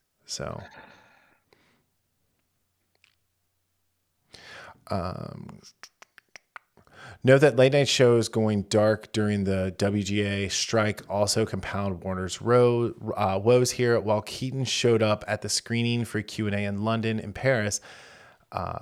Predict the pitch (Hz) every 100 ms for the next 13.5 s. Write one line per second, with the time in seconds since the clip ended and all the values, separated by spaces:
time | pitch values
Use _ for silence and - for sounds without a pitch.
0 | - - 101 101 - 117 117 - 117 110
1 | 101 101 101 104 104 92 92 - - 104
2 | 101 - 95 - - 113 110 - 131 127
3 | 110 101 98 90 92 87 - 120 104 98
4 | - - - - - - 123 120 104 117
5 | 107 113 - 110 98 95 82 101 107 101
6 | 98 92 - - - 147 143 139 131 85
7 | - - 92 92 90 - _ _ _ -
8 | 101 131 113 98 95 98 95 - - -
9 | - 113 107 113 101 - 117 117 113 110
10 | 104 104 - 104 - 135 127 120 123 120
11 | 117 - - _ - 139 131 135 - 120
12 | 107 113 107 98 95 98 98 101 95 -
13 | 113 110 - 95 85